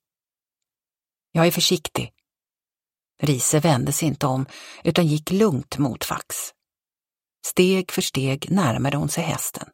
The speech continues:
Väldigt långsamt. Det var nästan omöjligt att se att hon flyttade fötterna. Så sakta gled hon över gräsmattan. "Det måste finnas en orsak till att Fax är så omedgörlig",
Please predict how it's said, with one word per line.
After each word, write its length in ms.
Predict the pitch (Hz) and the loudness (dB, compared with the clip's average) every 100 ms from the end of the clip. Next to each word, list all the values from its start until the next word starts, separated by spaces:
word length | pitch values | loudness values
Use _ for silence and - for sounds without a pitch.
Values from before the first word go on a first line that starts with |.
| _ _ _ _ _ 143 | _ _ _ _ _ -2
Väldigt 500 | 147 156 123 175 180 | 0 0 -2 -4 -2
långsamt. 640 | 170 107 - - - - - _ _ _ _ _ - - - | -2 -2 -6 -10 -14 -20 -20 _ _ _ _ _ -14 -12 -2
Det 100 | - | 4
var 100 | 180 | 6
nästan 300 | 208 196 147 - | 6 4 2 2
omöjligt 500 | 202 135 139 170 185 | 2 4 2 0 -2
att 100 | - | -4
se 300 | - 214 131 | -2 -2 -2
att 120 | - | -2
hon 120 | 143 | -2
flyttade 500 | - 175 - - 131 | 0 -4 -2 -4 -4
fötterna. 560 | - 175 _ - - - - - - - | -2 -4 _ -8 -6 -8 -16 -20 -20 -6
Så 240 | - 220 | 0 2
sakta 640 | 160 - - - - 190 - _ | 2 0 -2 -4 -4 -2 -4 _
gled 320 | 160 151 139 | 0 2 2
hon 100 | 147 | 0
över 120 | 135 151 | 0 0
gräsmattan. 720 | 165 135 - - 143 - 151 _ _ _ _ _ _ _ _ - - - | -2 -2 -4 -8 -8 -10 -10 _ _ _ _ _ _ _ _ -20 -20 -6
"Det 100 | - | 2
måste 260 | 185 180 143 | 4 2 -2
finnas 340 | 165 135 - | -2 -2 -2
en 100 | 139 - | -4 -2
orsak 640 | 208 131 - 180 151 - | -2 0 0 2 2 2
till 140 | 147 | 0
att 120 | 151 151 | 0 0
Fax 440 | - 131 - - | 0 0 -2 -2
är 60 | 156 | -2
så 140 | - | -2
omedgörlig", 800 | 160 147 120 139 147 202 143 - | 0 0 0 -2 -2 -2 -4 -8